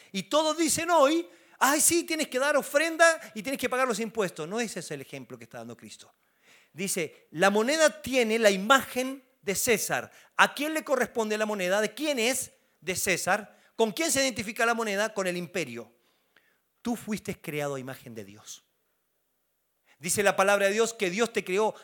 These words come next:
a su imagen, conforme a su semejanza. ¿Con quién te tienes que identificar? Si fuiste creado a imagen de Dios, si Dios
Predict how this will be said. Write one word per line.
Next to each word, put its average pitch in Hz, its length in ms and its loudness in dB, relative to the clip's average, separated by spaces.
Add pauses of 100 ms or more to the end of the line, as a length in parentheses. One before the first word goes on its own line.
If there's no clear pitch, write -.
a 165 180 2
su 349 280 8
imagen, 202 600 0 (180)
conforme 214 500 2
a 175 60 0
su 311 220 2
semejanza. 180 720 -4 (360)
¿Con 151 220 -6
quién 214 220 -8
te 196 100 -14
tienes 175 220 -14
que 165 100 -14
identificar? - 580 -16 (1300)
Si - 180 -2
fuiste - 440 0
creado 226 760 4 (360)
a 160 120 2
imagen 214 460 4
de 190 80 0
Dios, 175 540 -2 (1700)
si 214 240 0
Dios 262 640 0